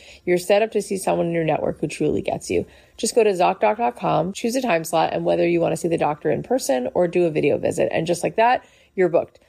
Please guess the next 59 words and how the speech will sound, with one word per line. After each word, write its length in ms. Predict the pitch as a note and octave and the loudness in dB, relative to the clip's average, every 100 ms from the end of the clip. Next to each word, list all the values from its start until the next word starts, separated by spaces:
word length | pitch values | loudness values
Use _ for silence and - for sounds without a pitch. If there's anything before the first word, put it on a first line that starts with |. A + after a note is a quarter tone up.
| _ _ | _ _
I 80 | F#3 | -2
love 220 | F#3+ A#3+ | 2 2
that 180 | F4+ A3+ | 0 0
ZocDoc 480 | F3+ F3 - D#3+ D#3 | 0 0 0 -2 0
doesn't 280 | E3 F3 E3+ | -2 -2 -2
just 160 | D#3+ | -4
help 200 | - D3 | -4 -4
you 100 | D3+ | -4
find 220 | D3+ D3+ | -2 -2
the 60 | D3 | 0
doctor 340 | C#3 C#3+ - | 0 -2 0
that's 160 | C#3+ C#3 | 0 0
right 180 | C#3 - | -2 -2
for 100 | D3 | 0
you, 180 | C#3+ D3 | 0 0
but 140 | - | -2
you 80 | E3 | -2
get 160 | E3 E3+ | -2 -2
to 80 | D#3+ | -4
book 240 | E3 D#3 | -4 -2
an 80 | D#3 | -4
appointment 400 | D#3 C4+ A#3 F3 | -2 -2 -2 -2
that 120 | G3 | 0
works 200 | G3 F#3 | 0 0
for 100 | - | 0
your 100 | D3 | -2
schedule. 500 | - - - - - _ _ - | -2 -6 -6 -6 -8 _ _ -4
Every 260 | G#3 A3 C4 | -2 0 2
month, 260 | G#3+ G#3 | 2 0
millions 320 | G3+ F3+ F#3 F#3+ | 0 0 0 -2
of 80 | |
people 280 | F#3+ F3+ F3 | -2 0 0
use 240 | D#3+ D#3 D#3+ | 0 -2 -2
ZocDoc, 440 | - - F3 F#3 | -2 0 0 0
and 100 | F3 | -2
healthcare 420 | D#3+ E3+ E3+ G4+ F4 | -2 -2 -2 0 2
is 100 | A3+ | 4
already 280 | G#3 G3+ | 4 2
chaotic 400 | F#3 E3+ E3 E3 | 0 0 0 0
enough, 300 | D3 D3 C3 | 0 -2 -2
so 160 | - D#3+ | -2 -2
it's 180 | D#3 - | -2 0
really 200 | F#3+ G#3+ | 2 4
useful 340 | F3 E3+ D#3+ | 2 0 0
to 60 | D#3 | 0
have 120 | D3 | 0
ZocDoc 460 | C#3+ C#3+ C#3+ C#3+ D3+ | 0 -2 -2 -2 -2
as 100 | C#3+ | -2
your 100 | D3 | -2
trusted 380 | D#3+ D3+ D#3 | -4 -4 -4
guide 240 | - C#3 C#3+ | -2 0 0
to 60 | |
find 180 | D3+ - | -2 -4
a 40 | D3 | -2
quality 340 | E3 E3 E3+ | 0 0 2
doctor 320 | - D#3+ D#3 | 0 -2 -2
in 100 | D3 | 0
a 60 | D3 | 2
way 320 | D#3 D3+ D3 | 2 0 -4